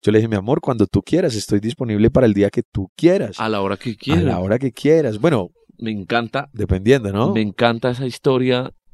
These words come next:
Speaker 2: de a la hora que uno quiera. Nada más bonito, sexualmente hablando, que
Speaker 1: A la hora que uno quiera.
Speaker 2: que esa persona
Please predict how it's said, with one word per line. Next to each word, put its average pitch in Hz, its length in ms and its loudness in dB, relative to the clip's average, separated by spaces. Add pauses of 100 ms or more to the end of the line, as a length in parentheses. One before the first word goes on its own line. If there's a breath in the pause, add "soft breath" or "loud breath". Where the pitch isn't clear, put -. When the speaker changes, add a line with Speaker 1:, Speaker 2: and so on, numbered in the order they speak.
Speaker 2:
de 107 340 -2
a 107 100 -2
la 101 140 2
hora 95 160 2
que - 140 -4
uno 110 120 0
quiera. 104 400 4 (680 soft breath)
Nada 139 320 2
más 165 340 4
bonito, 135 600 -2
sexualmente 113 760 0
hablando, 104 500 2
que 95 460 -2 (680 loud breath)
Speaker 1:
A 110 140 2
la 92 180 -4
hora 104 260 4
que 110 140 -2
uno 87 160 -8
quiera. - 260 -10 (160)
Speaker 2:
que 113 160 0
esa 131 180 0
persona 117 560 2